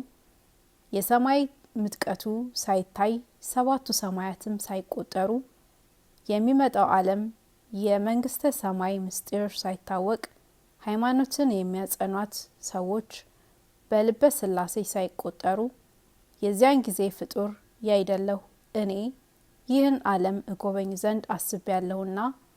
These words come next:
ቀድሞ በነቢያት አድሬ ኋላ እኔ ሰው ሆኜ ሥጋ ለብሼ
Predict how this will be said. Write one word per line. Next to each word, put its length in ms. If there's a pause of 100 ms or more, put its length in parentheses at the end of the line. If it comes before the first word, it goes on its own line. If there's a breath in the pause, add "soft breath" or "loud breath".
(420)
ቀድሞ 320 (320)
በነቢያት 600
አድሬ 360 (640)
ኋላ 220 (120)
እኔ 180 (100)
ሰው 260
ሆኜ 260 (220)
ሥጋ 260 (120)
ለብሼ 340